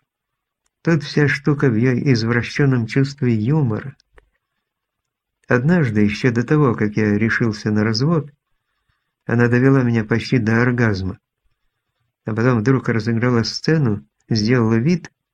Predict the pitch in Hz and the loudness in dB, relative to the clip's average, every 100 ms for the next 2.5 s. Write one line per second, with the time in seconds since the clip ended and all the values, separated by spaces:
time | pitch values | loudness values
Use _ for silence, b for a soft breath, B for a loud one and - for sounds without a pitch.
0 | _ _ _ - - 117 101 - 160 135 | _ _ _ -16 -4 -2 -2 -2 0 0
1 | - 107 117 110 110 - 127 113 113 120 | 0 -2 -2 -4 -4 0 0 0 -2 -2
2 | 117 107 131 147 127 | -2 -2 -2 -2 -6